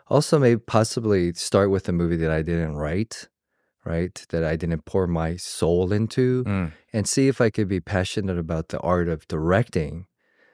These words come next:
Speaker 1: Um, and, or is it just the fad? Is it just me going, "Well, because these other opportunities aren't coming as an actor, maybe I just need to kill time," right?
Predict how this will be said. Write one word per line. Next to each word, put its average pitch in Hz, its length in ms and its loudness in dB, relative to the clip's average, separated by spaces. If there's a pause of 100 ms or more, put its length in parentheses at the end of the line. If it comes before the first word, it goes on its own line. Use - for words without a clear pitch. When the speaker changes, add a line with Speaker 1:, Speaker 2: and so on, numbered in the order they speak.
(160)
Speaker 1:
Um, 82 500 -2 (920)
and, 101 240 2
or 127 160 6
is 147 100 2
it 143 80 2
just 135 220 0
the 95 80 -4
fad? 110 340 0
Is 85 180 -4
it 87 120 -4
just - 260 -6
me 95 280 0
going, 85 440 -2
"Well, 90 280 -2 (160)
because 92 580 0
these 90 220 -6
other 90 200 2
opportunities 87 840 -2
aren't 85 220 -2
coming 87 320 -2
as 78 160 -4
an 80 100 -4
actor, 82 480 -4 (640)
maybe 92 140 2
I 90 80 4
just 90 180 -8
need 95 100 -2
to 80 80 -8
kill 82 260 -4
time," 95 680 -4
right? 82 400 -6